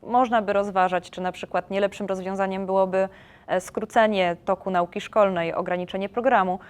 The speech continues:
albo nawet jego przerwanie. To znaczy, to były specjalne okoliczności, więc można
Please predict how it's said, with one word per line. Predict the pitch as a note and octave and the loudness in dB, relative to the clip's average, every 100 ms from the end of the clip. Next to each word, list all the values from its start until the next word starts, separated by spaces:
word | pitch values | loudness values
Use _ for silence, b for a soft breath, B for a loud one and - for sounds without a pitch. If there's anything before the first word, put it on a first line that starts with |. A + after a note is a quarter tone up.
| B | B
albo | - B3 B3 | 4 4 4
nawet | C4+ C4+ C4 | 0 0 0
jego | B3 A3+ | 0 -2
przerwanie. | A3+ A3 F#3 E3+ F2+ - b b | -2 -2 0 0 -2 -12 b b
To | - | -2
znaczy, | G#3 G3+ A3+ A3 - | -2 0 -2 -2 -2
to | G#3+ | -2
były | G3+ G#3+ | 0 -2
specjalne | G#3 G#3+ - A3 G#3 | -2 -6 0 2 4
okoliczności, | G3+ G#3 G3+ - G#3 - A3 | 2 0 -2 -2 -2 -2 -6
więc | F#3+ F#3+ F#3+ | -2 -4 -4
można | F#3 F#3 F#3+ | -6 -4 -2